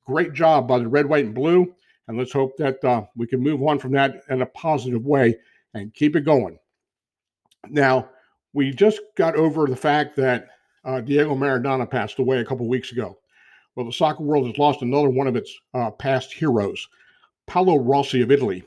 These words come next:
uh, succumbed to lung cancer this past Wednesday. He was sixty-four years old.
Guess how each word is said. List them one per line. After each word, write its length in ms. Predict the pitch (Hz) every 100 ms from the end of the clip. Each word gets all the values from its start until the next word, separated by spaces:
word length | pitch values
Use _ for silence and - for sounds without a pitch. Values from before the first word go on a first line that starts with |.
| _ _
uh, 300 | 123 113 107
succumbed 500 | 107 - - 160 139
to 300 | 135 120 107 - _ _ _ -
lung 260 | 143 147
cancer 380 | 131 139 117 -
this 200 | 113 110
past 300 | - 120 107
Wednesday. 380 | 131 123 - 139
He 140 | 127
was 200 | 113 113
sixty-four 560 | - 175 - 131 143 127
years 240 | 107 107
old. 300 | 117 113 139